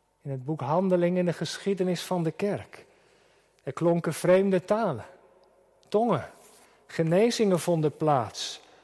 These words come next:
wonderlijke uitreddingen. We lezen erover.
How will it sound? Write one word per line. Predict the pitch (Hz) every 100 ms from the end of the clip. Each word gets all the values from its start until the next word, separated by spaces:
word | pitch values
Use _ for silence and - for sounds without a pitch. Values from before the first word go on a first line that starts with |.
| -
wonderlijke | 143 214 214 208 196 208
uitreddingen. | 180 240 240 208 196 175 139 101 - - _ _ _ _ _ _ _ -
We | 135
lezen | 151 190 226 220 196
erover. | 180 160 147 - - -